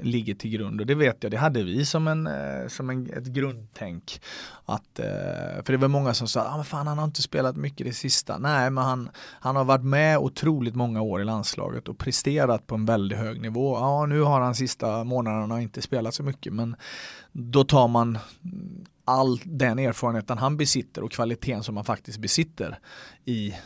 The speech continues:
åtanke. Däremot någon som inte har spelat så mycket landskamper och inte har spelat, eh, ja,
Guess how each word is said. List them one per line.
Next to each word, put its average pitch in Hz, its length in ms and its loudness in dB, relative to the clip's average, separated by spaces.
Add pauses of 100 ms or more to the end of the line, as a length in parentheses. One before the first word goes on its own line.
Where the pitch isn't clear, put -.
(320)
åtanke. - 680 -10
Däremot 147 640 6
någon 120 260 0
som 117 260 -4
inte 139 480 2
har 170 80 6
spelat 139 400 4
så 117 80 0
mycket 117 260 0
landskamper - 680 -4
och - 320 0
inte 139 400 2
har 180 120 8
spelat, 110 720 2
eh, - 60 -4 (920)
ja, - 180 -6